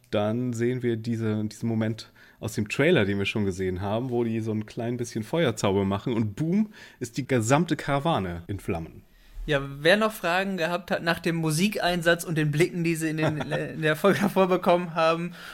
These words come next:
Speaker 2: ob die, ähm, denn möglicherweise böse sind, ja, es ist relativ <laughs> offensichtlich wohl. Ähm, sie haben übrigens einen Namen gehört. Ich hab, ähm,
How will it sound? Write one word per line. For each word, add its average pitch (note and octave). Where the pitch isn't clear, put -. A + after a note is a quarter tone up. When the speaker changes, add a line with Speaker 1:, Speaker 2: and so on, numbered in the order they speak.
Speaker 2:
ob F3
die, G3
ähm, E3+
denn E3
möglicherweise G3
böse E3+
sind, E3+
ja, C4
es F#3
ist D3+
relativ C#3
<laughs> -
offensichtlich F3
wohl. D3
Ähm, D#3+
sie D3+
haben G#3
übrigens C#4+
einen D3
Namen F3+
gehört. D3+
Ich D#3
hab, E3
ähm, D3